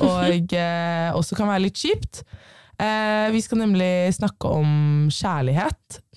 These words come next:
Speaker 1: eh, som veldig spesielt ungdommer tror jeg begynner å kjenne litt på. Eh, og så er det jo veldig gøy, for at vi tre har jo kanskje, eh, i hvert fall si ganske forskjellig kjærlighetsliv, på en måte.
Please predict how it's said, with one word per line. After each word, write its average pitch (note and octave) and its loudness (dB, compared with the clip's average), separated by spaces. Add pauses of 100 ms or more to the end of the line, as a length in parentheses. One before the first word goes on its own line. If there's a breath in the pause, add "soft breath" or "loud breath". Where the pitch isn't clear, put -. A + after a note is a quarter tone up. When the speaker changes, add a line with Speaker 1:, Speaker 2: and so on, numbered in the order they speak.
Speaker 1:
eh, E3 0
som D#3+ 2
veldig E3 0
spesielt - -4
ungdommer C#3 2
tror F3 -2
jeg D3 0
begynner C#3 2
å C#3 0
kjenne C3+ 0
litt C3 -2
på. D3 -2 (880 loud breath)
Eh, A#3 2
og A3 0
så G#3+ -2
er F3 0
det E3+ 0
jo F3 2
veldig D#3 0
gøy, D3+ 0
for F3 -2
at E3+ -2
vi E3 0
tre D3+ 0
har C#3 2
jo C#3+ 0
kanskje, C#3+ 0 (480 loud breath)
eh, D3 -2
i C#3+ 0
hvert D#3 0
fall E3 -2
si E3 -2
ganske D#3 -2
forskjellig C#3 0
kjærlighetsliv, C#3+ -2
på - -4
en F3 2
måte. A#3 -2